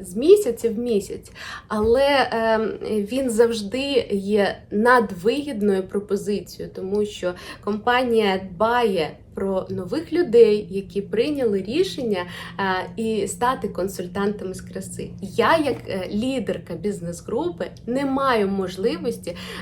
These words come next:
е, замовляти т-, собі такий стартовий набір для власного користування. Тобто, перше, що потрібно зробити, це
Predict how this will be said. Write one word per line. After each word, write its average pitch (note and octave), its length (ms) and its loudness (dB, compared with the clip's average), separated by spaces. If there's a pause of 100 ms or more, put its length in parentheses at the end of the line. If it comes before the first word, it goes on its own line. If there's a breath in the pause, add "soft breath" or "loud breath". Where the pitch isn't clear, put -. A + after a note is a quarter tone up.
е, G3 140 6
замовляти G#3+ 720 0 (200 loud breath)
т-, G3 200 -8
собі A3+ 440 -2
такий A#3 500 -2
стартовий G#3+ 800 -4
набір F3 460 -4
для F3+ 200 -4
власного G3 600 -2
користування. F#3 840 -8 (440 loud breath)
Тобто, C4+ 580 2 (180)
перше, C#4+ 680 2
що - 520 0
потрібно A3+ 520 -4
зробити, G3+ 520 -6
це - 380 -2